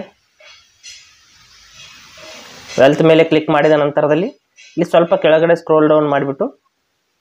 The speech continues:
ಇಲ್ಲಿ gold ಅಂತ ಒಂದು option ಬರುತ್ತೆ. ಇಲ್ಲಿ ಮ್ಯೂಚುವಲ್ fund categories ಅಂತ ಏನಿದೆ, ಇಲ್ಲಿ gold ಅಂತ ಒಂದು option ಬರುತ್ತೆ. ಇಲ್ಲಿ ನೋಡ್ಬೋದು ಮ್ಯೂಚುವಲ್ fund categories ಅಂತ ಇದೆ.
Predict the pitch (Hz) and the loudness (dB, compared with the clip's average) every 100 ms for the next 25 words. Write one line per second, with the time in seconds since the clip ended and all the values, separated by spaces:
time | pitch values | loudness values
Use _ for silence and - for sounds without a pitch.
0 | _ _ _ _ _ _ _ _ _ - | _ _ _ _ _ _ _ _ _ -2
1 | 196 143 165 180 151 156 185 139 123 143 | 0 2 4 4 2 2 0 0 -2 -4
2 | 135 135 147 147 139 135 - 160 160 143 | -4 -2 -2 -4 -2 -4 -2 -4 -2 -2
3 | 151 151 - 127 139 143 139 139 135 151 | -2 -2 -4 -4 -2 0 0 -4 -2 0
4 | 131 131 131 196 - _ _ _ _ _ | 0 0 -2 -4 -6 _ _ _ _ _
5 | _ _ _ _ _ _ _ _ 139 170 | _ _ _ _ _ _ _ _ -4 -4
6 | - 120 143 151 143 143 180 131 110 135 | -4 0 2 2 0 0 0 0 -4 -4
7 | 131 127 - 190 - _ _ _ _ _ | -4 -4 -2 -6 -6 _ _ _ _ _
8 | _ _ _ _ _ _ _ _ _ _ | _ _ _ _ _ _ _ _ _ _
9 | _ _ _ _ _ _ _ _ 139 139 | _ _ _ _ _ _ _ _ 0 2
10 | 139 143 156 135 123 143 139 139 135 131 | 2 2 0 0 0 0 0 -2 -2 -2
11 | 120 127 135 131 127 127 139 | -2 -2 0 0 0 0 0